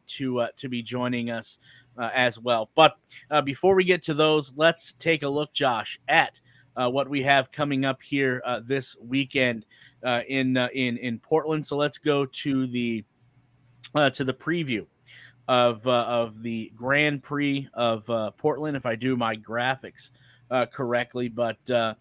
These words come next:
a-, as, uh, as we've noted here, the, uh, the N T T IndyCar Series is now winding down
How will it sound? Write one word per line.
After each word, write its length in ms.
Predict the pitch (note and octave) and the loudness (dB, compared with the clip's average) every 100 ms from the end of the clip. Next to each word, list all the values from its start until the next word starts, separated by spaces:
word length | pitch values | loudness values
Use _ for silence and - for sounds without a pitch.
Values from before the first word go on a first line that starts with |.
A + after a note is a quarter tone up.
| - - - - D3 | -18 -20 -20 -8 2
a-, 220 | D#3+ D3+ | 4 6
as, 360 | D3+ C3+ - | 4 2 2
uh, 60 | D3+ | 6
as 400 | C#3+ C#3+ C#3+ C#3 | 6 6 2 0
we've 200 | C#3 C#3 | 0 4
noted 320 | D3+ D#3+ D#3 | 6 6 2
here, 400 | D3 D3+ D3+ C#3 | 2 2 2 0
the, 240 | C3+ C#3 C3+ | -2 0 0
uh, 40 | |
the 200 | C3+ C3+ | -2 0
N 180 | F3 G3 | 2 2
T 180 | G#3 G3 | -2 -2
T 320 | - G3 E3 | -2 -2 0
IndyCar 500 | F3 F#3 F3 C#3+ B2 | 0 0 2 0 0
Series 560 | - C3 B2 A#2+ - - | -4 -4 -4 -6 -10 -10
is 160 | C3 | -6
now 200 | C3+ B2+ | 0 0
winding 640 | B2 B2 D3 E3+ E3 E3+ E3 | 0 0 0 0 0 0 2
down 420 | C#3+ C#3 A#2 G2 | 4 4 2 -2